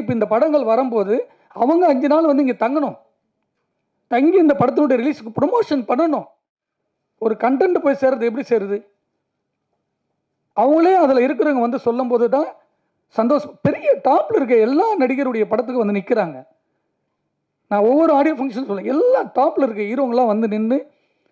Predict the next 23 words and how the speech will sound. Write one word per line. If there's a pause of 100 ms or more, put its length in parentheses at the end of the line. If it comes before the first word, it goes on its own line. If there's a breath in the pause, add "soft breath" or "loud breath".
(260)
ரஜினி
சார்லாம்
இப்ப
லாஸ்ட்
படத்துக்குலாம்
வந்து
பேசும்போது (100)
சந்தோஷமா
இருக்கு. (1300)
ஆனா (1040)
இப்ப
அப்கமிங்ல
வரப்போ
ஒரு
படத்துக்கு (380 soft breath)
இவங்கெல்லாம்
வந்து (100)
சமித்யா
இந்த
பக்கம்
இவங்கெல்லாம்
இ-, (320 soft breath)
ஒரு